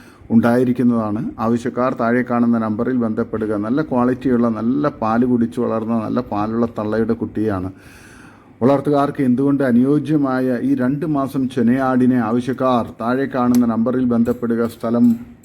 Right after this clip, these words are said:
മലപ്പുറം ജില്ലയിൽ മുണ്ടക്കൽ. ഈ വീഡിയോയിൽ കാണുന്ന ഒരു ദിവസം ഒന്നര ലിറ്റർ പാൽ കറവയുള്ള ഒരു മലബാറി ആട് വിൽപ്പനയ്ക്ക്, പാലാട് വിൽപ്പനയ്ക്ക്.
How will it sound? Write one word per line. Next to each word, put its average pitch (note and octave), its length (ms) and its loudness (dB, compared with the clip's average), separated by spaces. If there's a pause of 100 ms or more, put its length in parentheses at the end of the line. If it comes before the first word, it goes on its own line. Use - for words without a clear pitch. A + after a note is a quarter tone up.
മലപ്പുറം B2 580 2
ജില്ലയിൽ A2+ 400 2
മുണ്ടക്കൽ. A2+ 720 -2 (1700)
ഈ B3 140 8
വീഡിയോയിൽ G#3+ 560 4
കാണുന്ന F#3 320 0
ഒരു F#3+ 280 2
ദിവസം G3 360 0
ഒന്നര G3 320 -2
ലിറ്റർ F#3+ 360 -4
പാൽ E3+ 320 0
കറവയുള്ള D#3 640 2
ഒരു D3 200 0
മലബാറി D#3+ 760 2
ആട് C3+ 300 0
വിൽപ്പനയ്ക്ക്, C3 640 -2
പാലാട് C3+ 560 0
വിൽപ്പനയ്ക്ക്. A#2+ 720 0